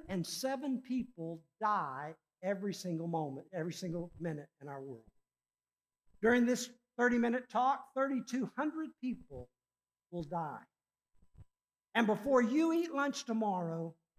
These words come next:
a hundred and fifty-four thousand people will breathe their last breath. And according to Jesus,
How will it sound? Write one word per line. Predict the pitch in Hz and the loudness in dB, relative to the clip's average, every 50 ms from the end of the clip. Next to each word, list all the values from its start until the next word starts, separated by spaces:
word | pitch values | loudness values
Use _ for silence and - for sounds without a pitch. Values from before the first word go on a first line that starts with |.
| _ _ _ _ _ - - - | _ _ _ _ _ -18 -10 -6
a | 156 | -6
hundred | 156 - 233 262 277 277 294 277 277 277 285 170 | -4 0 0 2 2 2 0 0 -2 -4 -4 -6
and | 165 165 156 - - - _ _ - | -4 -4 -4 -6 -10 -20 _ _ -4
fifty-four | 285 294 294 - _ - 277 269 254 262 - _ _ _ 254 233 240 240 233 240 233 226 202 - _ _ _ _ _ _ - | -4 -4 -6 -8 _ -8 -6 -6 -6 -6 -8 _ _ _ -6 -4 -2 -2 -2 -2 -2 -4 -6 -10 _ _ _ _ _ _ -2
thousand | 269 269 254 240 220 208 190 170 135 160 170 170 175 160 170 - | 0 2 4 4 4 2 2 0 -2 -2 -2 -2 -2 -4 -4 -4
people | 226 233 202 - - - 139 131 135 - _ _ _ _ _ _ _ _ _ _ _ - | -2 -2 -2 -4 -6 -12 -16 -16 -16 -18 _ _ _ _ _ _ _ _ _ _ _ -8
will | 156 156 | -8 -6
breathe | 135 151 180 202 202 190 175 | -4 0 2 2 2 2 2
their | 196 190 | 0 0
last | 180 180 180 175 170 147 - - _ 147 | 0 -2 -2 -2 -4 -6 -8 -12 _ -14
breath. | 135 120 120 123 - _ _ _ _ _ _ _ _ _ _ _ _ _ _ _ _ _ _ _ _ _ - - _ - - - _ _ _ _ _ _ _ _ _ _ _ _ _ _ _ - | -14 -14 -14 -16 -18 _ _ _ _ _ _ _ _ _ _ _ _ _ _ _ _ _ _ _ _ _ -20 -20 _ -20 -20 -20 _ _ _ _ _ _ _ _ _ _ _ _ _ _ _ -20
And | 135 131 | -20 -14
according | - - 233 247 254 247 233 | -4 0 2 4 4 4 2
to | 226 | 0
Jesus, | 190 180 220 240 262 220 156 151 147 135 135 - - - - | 0 -2 -2 0 0 0 -2 -2 -6 -10 -12 -12 -14 -14 -16